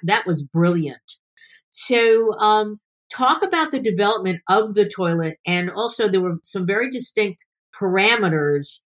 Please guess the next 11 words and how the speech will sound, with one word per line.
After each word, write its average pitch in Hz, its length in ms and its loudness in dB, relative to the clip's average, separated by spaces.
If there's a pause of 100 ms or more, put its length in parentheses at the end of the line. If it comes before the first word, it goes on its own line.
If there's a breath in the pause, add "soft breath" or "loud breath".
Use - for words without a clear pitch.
You 190 100 -4
know, 190 60 2
you 220 320 2
had 262 340 0
to, 220 120 -4
what, 180 240 -6
break 202 240 2
even 214 340 0
in 165 220 0
five 175 340 2
years. 165 640 -4